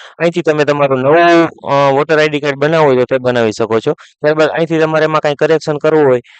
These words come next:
તો તે કરી શકો છો. અને બાકી આમાં બીજા ઘણા બેનિફિટ છે, એ બધું પછી આપણે વાત કરશું. અત્યારે તો સૌથી પહેલા આપણે શું કરવાના છીએ, તો કે જૂનું વોટર આઈ ડી કાર્ડ હોય એને નવું કરવાના છીએ. તેના માટે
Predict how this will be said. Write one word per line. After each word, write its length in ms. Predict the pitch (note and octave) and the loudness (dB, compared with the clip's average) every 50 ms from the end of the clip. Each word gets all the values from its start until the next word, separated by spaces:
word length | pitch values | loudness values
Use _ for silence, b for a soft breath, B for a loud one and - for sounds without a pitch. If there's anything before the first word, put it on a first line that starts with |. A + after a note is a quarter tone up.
| b b | b b
તો 100 | - D3 | -12 -6
તે 180 | - E3 D#3+ C#3+ | 0 0 2 2
કરી 200 | C#3+ C#3 B2+ A#2+ | 2 0 0 0
શકો 240 | - B2+ A2+ A#2 | -2 -2 -2 0
છો. 60 | A#2 A#2+ | -2 -2
અને 100 | A#2+ B2 | -2 -2
બાકી 280 | C3+ D3 E3+ - G3 | -2 -4 -2 -2 -2
આમાં 240 | F3+ E3+ F3 G3+ A#3+ | -2 -2 -2 -2 -4
બીજા 440 | A3 F3+ - - E3+ E3+ E3+ E3+ E3 | -6 -8 -4 0 0 2 2 2 0
ઘણા 240 | C3+ C#3+ E3 F#3 F3+ | 0 -2 -2 -2 0
બેનિફિટ 420 | E3 E3 E3 D#3+ D3+ - D3 C3+ - - | -2 -2 -2 -4 -4 -6 -6 -8 -6 -6
છે, 40 | G#3+ | -4
એ 80 | G#3 F#3 | -4 -2
બધું 280 | E3 D#3 D3+ D#3 D#3 | -2 -2 -2 -2 -4
પછી 280 | - - D3+ - E3 D#3 | -4 -6 -6 -4 -2 -2
આપણે 200 | D3+ D3 - D3 | -2 0 0 0
વાત 260 | D3 C#3+ C#3 C#3 - | 0 2 0 0 -2
કરશું. 420 | C#3+ D#3+ E3+ E3+ - - D#3+ D#3+ C#3+ | -2 -2 -2 -2 -2 -6 -8 -8 -8
અત્યારે 340 | C3 C3 C#3+ C#3+ C#3 C#3+ | -6 -2 -2 0 0 0
તો 100 | C3+ C#3+ | -2 -4
સૌથી 300 | C#3 - D3 D3+ D3 D#3 | -4 -2 -2 -4 -2 -2
પહેલા 220 | C#3+ D3+ D3 D3 C#3+ | -4 -2 -2 0 0
આપણે 180 | C#3+ C#3+ D3 | -2 -2 -4
શું 140 | C#3+ - D#3+ | -6 -6 -4
કરવાના 340 | D3 D#3 D3+ D3 C#3+ C#3 C3 | -2 0 0 0 0 -2 -4
છીએ, 200 | B2 - D3 D3 B B B B B - | -6 -8 -14 -14 B B B B B -10
તો 100 | B2+ B2+ | -8 -6
કે 440 | C3+ C3+ C3 C3 C3 C3 B2+ B2+ | -4 -2 -2 0 0 -2 -2 -2
જૂનું 320 | A#2+ A#2+ C#3+ D#3+ E3 D#3+ D#3 | -4 -4 -2 0 0 2 2
વોટર 240 | D#3+ D#3 - D#3+ D#3 | 0 0 0 0 0
આઈ 80 | D#3+ | 0
ડી 140 | D#3+ D3+ D3 | -2 -2 -2
કાર્ડ 220 | - D#3+ D#3 D#3 | -2 -2 0 2
હોય 220 | E3 F#3+ F#3 C#3+ A#2+ B B B B C3+ B | 2 2 2 0 -2 B B B B -20 B
એને 180 | C#3 C3+ F#3+ A3 | -8 -8 -6 -6
નવું 280 | F#3 D3+ D3+ D#3 D#3 | -4 0 2 2 2
કરવાના 420 | C#3+ - C#3+ C3+ C3 B2+ A#2+ A#2 A2 | 2 2 0 0 2 2 0 -2 -4
છીએ. 120 | G#2+ A2+ | -4 -6
તેના 220 | G#2+ B2+ C3 C#3+ D3 | -6 -4 -2 -2 0
માટે 340 | D3 D3+ D3 D3 E3 E3+ | 0 -2 0 0 -2 -2